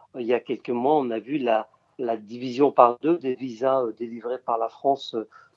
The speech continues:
aux, euh, aux citoyens algériens. Donc ça aussi, c'est un élément qui a provoqué, euh, je dirais, un regain de, de tension.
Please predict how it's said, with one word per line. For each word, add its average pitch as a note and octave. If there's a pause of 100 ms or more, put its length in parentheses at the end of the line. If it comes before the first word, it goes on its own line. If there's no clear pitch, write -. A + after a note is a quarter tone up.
aux, B2
euh, A2 (480)
aux E3+
citoyens B2
algériens. A#2+ (360)
Donc A2+
ça D#3
aussi, E3
c'est -
un A#2+
élément A#2
qui -
a A2+
provoqué, C3
euh, A2+ (420)
je A#2
dirais, A2+
un A#2+
regain D3+ (100)
de, A#2 (300)
de A#2
tension. F3